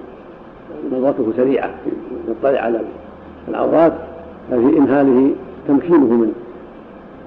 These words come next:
المطالعة، قد لا ينزل بالتحديد، فجاز أن يخلف بخلاف الصائل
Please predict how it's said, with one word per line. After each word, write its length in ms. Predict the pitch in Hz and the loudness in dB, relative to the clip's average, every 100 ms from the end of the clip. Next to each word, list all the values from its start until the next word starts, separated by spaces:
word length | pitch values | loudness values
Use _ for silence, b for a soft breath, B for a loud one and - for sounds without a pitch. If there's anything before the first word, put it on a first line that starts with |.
| - - - - - - 110 | -20 -20 -20 -20 -20 -12 -4
المطالعة، 500 | 113 127 127 95 90 - - - - - - - - | -2 2 2 0 -6 -14 -18 -20 -20 -20 -20 -20 -8
قد 60 | 120 | -2
لا 140 | 131 | 2
ينزل 800 | 151 160 - 117 120 127 113 113 - 117 - - 113 104 95 104 | 2 2 0 2 4 4 2 0 -4 -8 -10 -16 -12 -12 -12 -8
بالتحديد، 760 | 113 107 - - - 117 135 113 - - - - - - - - - - - | -8 -8 -12 -16 -8 0 0 0 -4 -18 -20 -20 -20 -20 -20 -20 -20 -20 -6
فجاز 320 | 113 147 147 127 | 2 4 6 4
أن 280 | 123 117 107 - - - | 2 0 -4 -10 -10 0
يخلف 320 | 135 - 123 - - - - - - - - - - | 0 2 0 0 -14 -18 -20 -20 -20 -20 -20 -16 -6
بخلاف 360 | 117 139 135 113 120 - - | 0 4 4 2 -2 -2 -4
الصائل 420 | 131 117 113 | -2 0 0